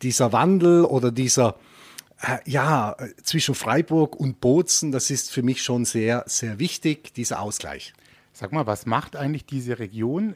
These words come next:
Speaker 2: Südtirol, deine Heimat, aus, dass die eine Genussregion ist? Was würdest du sagen, was kommt da zusammen?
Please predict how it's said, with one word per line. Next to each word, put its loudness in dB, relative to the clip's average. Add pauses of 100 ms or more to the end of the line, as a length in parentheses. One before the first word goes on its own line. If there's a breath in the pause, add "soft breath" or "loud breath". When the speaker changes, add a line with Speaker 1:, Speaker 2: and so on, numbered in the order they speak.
Speaker 2:
Südtirol, -6
deine -4
Heimat, -6 (140)
aus, -2
dass -8
die -8
eine 0
Genussregion -4
ist? -10
Was -6
würdest -6
du -6
sagen, -2
was -6
kommt -2
da -4
zusammen? -4